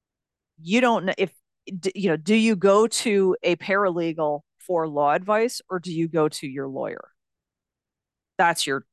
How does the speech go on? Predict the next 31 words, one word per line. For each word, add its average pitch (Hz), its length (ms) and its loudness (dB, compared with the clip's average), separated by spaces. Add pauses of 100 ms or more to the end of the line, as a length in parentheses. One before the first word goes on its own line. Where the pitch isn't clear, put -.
that's - 160 -2
your 160 80 -4
delineation 143 760 -2
right 139 240 -6
there. - 240 -8 (920)
You 165 60 -8
know, 147 140 0 (160)
you 226 160 2
can 196 220 -2
get 196 200 4
some 202 300 2
useful 202 420 -2
information 190 640 -2
from 185 220 -6
a 165 60 0
nurse 160 260 0
practitioner, 196 800 -2 (220)
but 190 100 0
at 196 80 2
some 208 180 0
point 175 260 -2
in 175 40 -12
time, 175 260 -4
you 170 120 -6
need 165 140 -6
to 156 60 -8
go 147 120 -4
talk 151 260 0
to 143 100 -14
the 123 120 -10
surgeon. - 400 -10